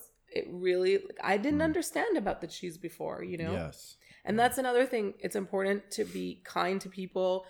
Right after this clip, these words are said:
Speaker 1: and to understand that everyone's on a different part of their journey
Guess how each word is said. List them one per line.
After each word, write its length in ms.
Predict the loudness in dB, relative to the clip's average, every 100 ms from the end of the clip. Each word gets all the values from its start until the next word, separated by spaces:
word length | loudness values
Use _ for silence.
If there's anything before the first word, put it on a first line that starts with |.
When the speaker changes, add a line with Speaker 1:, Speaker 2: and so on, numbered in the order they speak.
| -20 -18 -4
Speaker 1:
and 340 | -2 0 -4 -6
to 120 | -2
understand 340 | -2 -2 -2
that 60 | 0
everyone's 380 | -2 0 -2 -2
on 80 | -4
a 120 | -6 -12 -4
different 420 | -4 -2 -6 -6
part 260 | 0 2 2
of 100 | 0
their 140 | -2
journey 500 | 0 -2 0 -2 -2